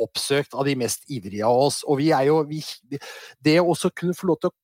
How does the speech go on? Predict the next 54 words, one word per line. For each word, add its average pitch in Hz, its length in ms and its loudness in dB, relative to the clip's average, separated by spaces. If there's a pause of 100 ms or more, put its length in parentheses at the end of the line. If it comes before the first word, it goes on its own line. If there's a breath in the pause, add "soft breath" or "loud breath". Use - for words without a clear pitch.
(160)
komme 131 480 0
ut - 160 -4
etter 170 300 2
en 160 100 2
lang 139 240 2
vinter 147 580 2
med 147 240 2
fluestanga 143 760 0
og 147 120 -4
skal - 180 -4
fiske - 400 -6
din 147 120 -2
første - 320 -2
ørret 123 320 0
på 151 160 -2
tørrflue 113 460 -2
igjen, 131 180 2
liksom. 214 300 4 (480 loud breath)
Eh, 139 180 -4
det 147 140 2
er 131 100 -2
som 170 140 0
å - 60 -2
få - 120 -2
på - 140 -6
seg 156 140 2
småsko 160 1120 0
før 139 200 2
syttende 156 300 0
mai, 196 180 4
det, 127 140 2
altså. - 320 -4
Det 160 100 4
er 143 240 0
så 160 200 0
deilig. 156 420 2
Du 160 100 -4
går 175 240 4
lettbeint 156 640 0
og 185 120 0
fin 165 220 -2
inn 156 140 2
i 156 60 -2
marka, 131 320 0
og 165 100 2
det 131 80 2
er 143 100 4
jo, 165 120 2 (880 loud breath)
du 180 100 8
lar 151 160 6
deg 180 80 4
jo 156 140 4
alltid 170 240 0
lure. 139 220 0